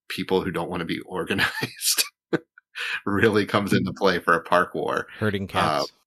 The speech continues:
Speaker 1: herding cats, yeah. So I, I've, I, that, I think that's helped me run it with, like, a little more ease of, like, just feeling confident, just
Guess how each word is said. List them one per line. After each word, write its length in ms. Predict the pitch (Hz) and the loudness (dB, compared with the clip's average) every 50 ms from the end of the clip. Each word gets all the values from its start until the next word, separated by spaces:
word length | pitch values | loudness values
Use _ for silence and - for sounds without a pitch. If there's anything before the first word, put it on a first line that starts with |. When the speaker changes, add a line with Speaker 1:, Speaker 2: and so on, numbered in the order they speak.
| _ _ _ - | _ _ _ -4
Speaker 1:
herding 360 | - - 127 123 127 127 123 117 | 2 4 6 6 6 6 4 2
cats, 520 | - - 113 110 104 - - - - - | -2 -2 -2 -2 -2 -2 -4 -8 -4 -2
yeah. 260 | 98 95 82 69 - - - - - - - _ - | 0 0 0 0 -2 -6 -12 -20 -20 -20 -20 _ -8
So 300 | - - - 120 110 95 | -2 2 4 4 4 4
I, 440 | - 104 104 104 101 101 95 92 - - _ _ _ _ _ _ - | 4 4 4 6 6 4 2 0 -2 -6 _ _ _ _ _ _ 2
I've, 180 | 110 110 98 - | 2 2 4 6
I, 120 | - 104 107 | 6 6 6
that, 320 | 107 - 92 110 110 101 | 4 2 2 4 4 4
I 80 | 104 110 | 4 2
think 240 | - - 143 131 - | 4 2 2 2 4
that's 260 | 104 101 101 98 - | 4 4 4 2 2
helped 300 | - 98 90 - - - | 0 0 0 -2 -4 -6
me 420 | 92 92 90 90 87 90 87 85 - _ _ _ _ _ _ - | -2 0 2 2 2 0 -2 -6 -10 _ _ _ _ _ _ -8
run 300 | 92 90 95 92 90 95 | -4 0 2 2 2 4
it 160 | 98 92 - | 2 2 2
with, 200 | 98 95 90 - | 0 0 0 2
like, 240 | 87 82 82 - - _ _ _ _ _ _ - | 0 0 0 -4 -12 _ _ _ _ _ _ -6
a 60 | - | -2
little 180 | 95 98 95 95 | -2 0 0 0
more 200 | 92 92 82 - - | 2 0 0 0 -2
ease 360 | 90 87 82 87 95 90 - | -4 -4 -2 -2 -2 -2 -2
of, 240 | - - 87 82 - | -4 -4 -6 -4 -2
like, 300 | 87 82 82 80 - - _ _ _ _ _ _ | 0 0 0 -2 -8 -16 _ _ _ _ _ _
just 280 | - - 98 - - - _ - - | -4 -4 -2 -4 -4 -8 _ -12 -4
feeling 320 | - 104 98 95 98 95 87 | 0 0 2 2 2 0 0
confident, 680 | - - 87 85 82 - - 92 92 92 92 - - - | 0 0 0 0 0 -4 -6 -4 -2 -2 -4 -6 -8 -6
just 360 | - 90 87 - - - - | -6 -4 -4 -4 -6 -8 -12